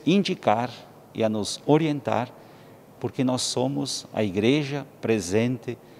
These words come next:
neste século, neste momento. Claro que nós temos toda uma tradição, ela precisa ser preservada, mas a tradição não é museu, a tradição é também este caminho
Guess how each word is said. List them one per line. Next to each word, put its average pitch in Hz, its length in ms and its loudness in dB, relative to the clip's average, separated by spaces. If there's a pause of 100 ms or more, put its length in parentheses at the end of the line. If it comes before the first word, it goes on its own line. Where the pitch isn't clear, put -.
(140)
neste 110 460 2
século, 113 520 -2
neste 104 300 -6
momento. 98 420 -6 (400)
Claro 135 240 8
que 135 100 -2
nós 120 180 0
temos 120 300 -4
toda 147 300 4
uma 123 140 2
tradição, 117 800 -2 (380)
ela 104 160 0
precisa 135 500 0
ser 113 220 -2
preservada, 104 920 2 (440)
mas 113 160 2
a 120 80 6
tradição 135 600 2
não 156 200 0
é 160 80 2
museu, 151 600 2 (320)
a - 120 -10
tradição 117 800 -2
é 104 100 -4
também 110 560 -2 (380)
este 107 200 -4
caminho 139 640 0